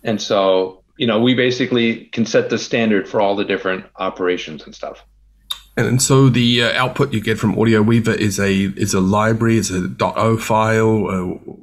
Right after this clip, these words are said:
Speaker 2: what do you do with it?
Speaker 1: Okay. So I'll get into the kind of dynamic instantiation.
Speaker 2: Okay.
Speaker 1: But what'll happen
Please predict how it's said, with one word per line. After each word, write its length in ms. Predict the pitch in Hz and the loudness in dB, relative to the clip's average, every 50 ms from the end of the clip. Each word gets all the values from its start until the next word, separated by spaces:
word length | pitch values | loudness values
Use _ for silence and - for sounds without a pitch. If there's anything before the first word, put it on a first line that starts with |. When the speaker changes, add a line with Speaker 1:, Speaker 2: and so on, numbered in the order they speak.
| - - _ _ _ _ _ _ _ _ _ _ _ | -20 -20 _ _ _ _ _ _ _ _ _ _ _
Speaker 2:
what 80 | 98 | -2
do 60 | 98 104 | -2 0
you 60 | 98 | 0
do 140 | 95 104 107 | 2 2 2
with 180 | 107 107 - | 2 2 0
it? 100 | - - - - - _ _ _ _ _ _ _ _ _ _ _ _ | -4 -4 -6 -10 -20 _ _ _ _ _ _ _ _ _ _ _ _
Speaker 1:
Okay. 460 | - 127 131 - 120 101 82 78 78 - - _ - - - _ _ _ _ _ _ _ _ - | -4 -4 -2 -2 -2 -2 -2 -4 -8 -12 -18 _ -20 -20 -20 _ _ _ _ _ _ _ _ -8
So 180 | - - 117 | -4 -2 0
I'll 100 | 107 123 | 0 0
get 160 | 135 156 170 | 2 0 0
into 260 | 160 160 156 - - 147 | 0 0 0 0 0 0
the 120 | 135 123 | 0 0
kind 160 | 131 143 135 | 0 0 0
of 320 | 127 123 117 104 - - - - - - - - - | 2 2 2 0 -2 -8 -18 -20 -20 -20 -20 -20 -6
dynamic 460 | - 127 117 120 123 127 135 139 135 - | -4 -2 0 0 0 0 0 -2 -2 -2
instantiation. 640 | 127 120 123 - 131 123 120 - 110 113 123 123 - - | -4 -4 -2 -2 -2 -2 0 0 0 0 0 0 -4 -8
Speaker 2:
Okay. 100 | - - - - - - - 98 - _ _ _ _ _ _ | -14 -18 -20 -20 -20 -20 -20 -20 -20 _ _ _ _ _ _
Speaker 1:
But 340 | - 131 120 123 - - - | 0 0 0 0 -6 -12 -4
what'll 240 | - 139 151 156 156 | 0 2 4 4 4
happen 680 | 123 123 175 220 240 - - 131 123 131 127 123 - | 2 0 -2 -2 -2 0 0 0 0 0 -2 -4 -8